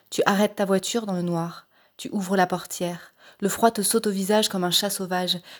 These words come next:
Tu cries dans la nuit, dans le noir. Tu as peur avec tes phares qui butent sur le noir et rien à droite et rien à gauche. Tu as peur, mais tu sors quand même de ta voiture.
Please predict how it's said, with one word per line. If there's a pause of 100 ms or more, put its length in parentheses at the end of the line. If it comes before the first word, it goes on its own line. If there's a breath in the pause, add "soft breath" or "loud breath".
Tu
cries
dans
la
nuit,
dans
le
noir.
Tu
as
peur
avec
tes
phares
qui
butent
sur
le
noir
et
rien
à
droite
et
rien
à
gauche.
Tu
as
peur,
mais
tu
sors
quand
même
de
ta
voiture.